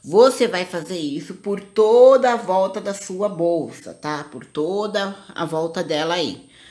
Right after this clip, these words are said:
Aí, terminando, eu volto com vocês para darmos continuidade. Vai fazer em ponto a ponto. A, quando chegar aqui, ó,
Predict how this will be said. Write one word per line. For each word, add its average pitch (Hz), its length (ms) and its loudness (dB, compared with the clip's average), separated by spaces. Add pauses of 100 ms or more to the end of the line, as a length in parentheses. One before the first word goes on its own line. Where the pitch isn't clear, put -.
(180)
Aí, 139 240 -4 (220)
terminando, 196 840 0 (200)
eu 165 140 -4
volto 165 320 -2
com 190 180 -8
vocês 170 440 -8
para 180 220 -6
darmos 160 380 -4
continuidade. 165 840 -10 (180)
Vai 139 160 -6
fazer 170 240 -6
em 180 300 -8 (260)
ponto 277 300 2
a 339 60 0
ponto. 220 500 -4 (320)
A, 175 140 0
quando 330 480 0
chegar 180 380 -2
aqui, 202 400 -6
ó, 120 180 -2